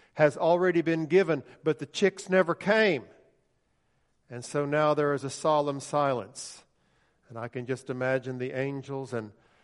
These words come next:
and the saints who had been redeemed out of Israel down through the ages just kind of being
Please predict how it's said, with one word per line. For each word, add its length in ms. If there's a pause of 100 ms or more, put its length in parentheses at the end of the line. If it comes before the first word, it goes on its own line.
(220)
and 160
the 60
saints 500
who 120
had 200 (540)
been 180
redeemed 540
out 240
of 120
Israel 520
down 280
through 200
the 120
ages 560 (580)
just 200
kind 220
of 220
being 260